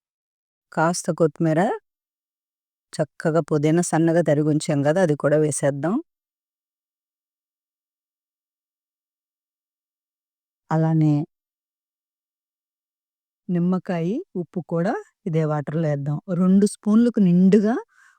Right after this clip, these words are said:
ఉప్పు అనేది తీసుకోండి ఆ నీళ్ళల్లో. ఎందుకంటే మనం రైస్‌లో ఇంకా ఉప్పు అనేది ఎక్కడ కలపం కాబట్టి ఉప్పు అనేది కొంచెం కసింగా ఉండాలి. కాబట్టి కొంచెం నిండుగా స్పూన్‌తో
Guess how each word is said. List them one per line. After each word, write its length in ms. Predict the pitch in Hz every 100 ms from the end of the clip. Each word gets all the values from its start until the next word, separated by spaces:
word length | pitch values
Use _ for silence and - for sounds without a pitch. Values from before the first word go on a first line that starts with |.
| -
ఉప్పు 200 | 190 - 202
అనేది 240 | 196 190
తీసుకోండి 640 | 160 151 - 156 151 151 262 - _ -
ఆ 80 | 165
నీళ్ళల్లో. 520 | 156 151 156 151 156 220
ఎందుకంటే 560 | 180 165 165 175 165 330 - - -
మనం 160 | 175 160
రైస్‌లో 380 | 160 170 - 202
ఇంకా 180 | 202 170
ఉప్పు 220 | 160 -
అనేది 220 | 190 180
ఎక్కడ 200 | 160 185 175
కలపం 380 | 160 156 165 165
కాబట్టి 480 | 151 143 147 185 254 330 _ 202
ఉప్పు 280 | 185 -
అనేది 340 | 240 208 196 247 -
కొంచెం 420 | 202 202 220 - 247
కసింగా 540 | - 170 - 202 214
ఉండాలి. 500 | 202 160 151 143 156 247 -
కాబట్టి 460 | 165 147 156 - 277 -
కొంచెం 340 | 196 170 180 156 _ 165
నిండుగా 480 | 165 180 196 190 156 - -
స్పూన్‌తో 560 | - 180 180 185 226